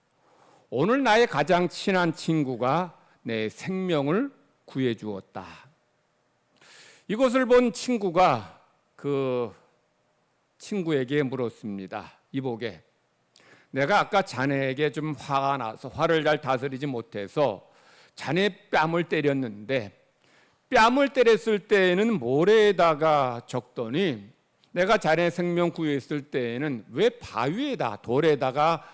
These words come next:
새겼나?" 라고 묻자 그 친구가 이렇게 대답했습니다. "누가 나를 괴롭혔을 때에는 그것을 모래에다 적어야 되네. 그래야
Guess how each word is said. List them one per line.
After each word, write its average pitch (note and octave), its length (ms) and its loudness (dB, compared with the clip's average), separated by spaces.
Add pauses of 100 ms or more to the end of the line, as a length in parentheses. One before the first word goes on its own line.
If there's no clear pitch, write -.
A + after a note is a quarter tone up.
(140)
새겼나?" A#2+ 1000 -2
라고 A#2 300 -4
묻자 C3+ 600 -4 (320)
그 G3+ 140 0
친구가 C#4+ 420 -2
이렇게 G#3+ 300 4
대답했습니다. B2+ 1080 -2 (2000)
"누가 B3 560 2 (720)
나를 F3 480 2
괴롭혔을 D3+ 800 0
때에는 A2 640 -4 (200)
그것을 E3 680 -2 (460)
모래에다 F3 800 2
적어야 B2 440 0
되네. G2 520 -8 (360)
그래야 A2+ 760 0